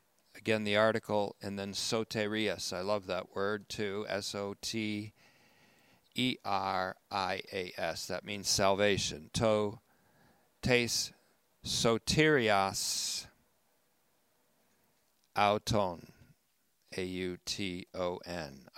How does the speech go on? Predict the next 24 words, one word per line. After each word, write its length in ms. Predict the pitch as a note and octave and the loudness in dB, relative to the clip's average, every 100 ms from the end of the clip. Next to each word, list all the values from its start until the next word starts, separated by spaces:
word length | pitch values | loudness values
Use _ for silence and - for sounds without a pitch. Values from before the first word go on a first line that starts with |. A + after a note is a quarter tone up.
| - | -10
our 100 | F2 | -6
salvation, 840 | - F2+ F2 F2+ F2 - - B1+ - | -4 -2 -2 -2 -2 -4 -10 -14 -6
the 320 | G2 F#2+ F#2 _ _ _ _ _ _ _ | -2 -2 -6 _ _ _ _ _ _ _
founder 880 | - - B2+ C3 C#3 B2 G2 - - _ - _ _ _ _ | -16 -4 4 6 4 0 -4 -8 -12 _ -20 _ _ _ _
of 200 | F#2+ F#2 | -4 0
our 240 | F#2 F2+ F2+ | 0 0 -2
salvation. 840 | G2 F#2+ F#2 F#2+ F#2 - - - _ _ _ _ _ - - _ - - _ - | 0 0 2 2 0 -2 -8 -12 _ _ _ _ _ -20 -20 _ -20 -20 _ -2
He 140 | A#2 | 0
was 180 | G#2+ G2+ | 0 2
made 300 | A#2 A2+ - | 2 2 4
perfect 460 | C#3+ C#3+ C#3 - | 4 6 2 2
or 260 | A2 A2 A2 - | 6 6 4 -2
made 340 | G#2 G2+ G#2 | 2 2 2
complete 560 | - A2 - D3+ A#2 - _ _ _ | -4 -6 2 2 2 -4 _ _ _
in 160 | G2+ E2 | -10 -6
keeping 400 | - A#2 - G2+ | -2 0 0 0
with 160 | G2 G2 | -4 -4
the 80 | |
theme 560 | F#2 - C3 A2 G#2 G#2+ - | -2 0 2 0 -2 -8 -8
regarding 720 | G2 G2+ G#2+ G#2 G2+ G2 G#2 | -8 -2 2 2 0 -4 -10
completion. 680 | - F2+ - G#2+ F2+ - D#2 | -12 -4 0 2 0 -4 -8
So 160 | - G#2+ | -4 -4
according 460 | - B2 A#2+ A2+ | 2 4 4 0
to 340 | - A2+ G#2 | -2 -2 -2